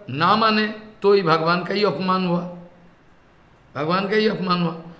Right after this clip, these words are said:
भगवान का, भगवान का भक्तों का अपमान करो, तो भगवान का अपमान है। भगवान का सृष्टि का, शक्ति, शक्ति का अपमान करो, भगवान का ही अपमान है।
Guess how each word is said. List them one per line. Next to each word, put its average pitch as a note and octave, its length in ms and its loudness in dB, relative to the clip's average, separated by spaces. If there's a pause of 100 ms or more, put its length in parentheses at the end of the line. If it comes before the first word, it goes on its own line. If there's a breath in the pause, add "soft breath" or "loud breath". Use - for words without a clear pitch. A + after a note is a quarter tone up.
(140 loud breath)
भगवान G3 420 -4
का, G3 160 -4
भगवान F3 400 0
का F3 100 0
भक्तों D3 340 -4
का F#3 100 4
अपमान F3+ 360 0
करो, F3 180 -2
तो D#3+ 140 -6
भगवान E3 360 -8
का E3+ 100 -2
अपमान E3+ 360 -2
है। E3 260 -6 (440 loud breath)
भगवान E3 320 -2
का F3 100 -2
सृष्टि F#3+ 460 -4
का, F3 220 -2
शक्ति, - 400 -8
शक्ति F3 400 -6
का F#3+ 140 -6
अपमान F3 400 -2
करो, F3 380 0 (240 loud breath)
भगवान D3 360 -2
का F3 80 -4
ही F3+ 120 0
अपमान F3 420 0
है। F3 360 -6